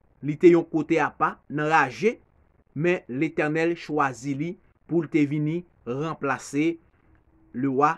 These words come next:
Sayil. Ebyen, lòske David li menm li fin wa, nou kapab wè ansanm vè lane mil dis a mil twa.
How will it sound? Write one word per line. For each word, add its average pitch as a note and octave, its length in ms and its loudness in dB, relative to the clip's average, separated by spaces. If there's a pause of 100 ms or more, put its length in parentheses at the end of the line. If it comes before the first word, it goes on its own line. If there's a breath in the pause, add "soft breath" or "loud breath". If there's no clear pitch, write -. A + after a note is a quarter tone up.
(220)
Sayil. D#3 480 0 (1600)
Ebyen, A3 320 4
lòske A3+ 520 4
David F#3 360 2
li F#3+ 80 2
menm F3 240 2 (140)
li D#3 260 2
fin F3 240 -2 (100)
wa, E3 200 2 (720)
nou G3+ 300 6 (160)
kapab F#3 360 4
wè F#3 180 12
ansanm F#3 520 2 (1400)
vè F3 260 6
lane F#3 320 8
mil F3 260 4
dis E3 500 -2
a F3 160 4
mil E3+ 400 4 (160)
twa. E3 340 0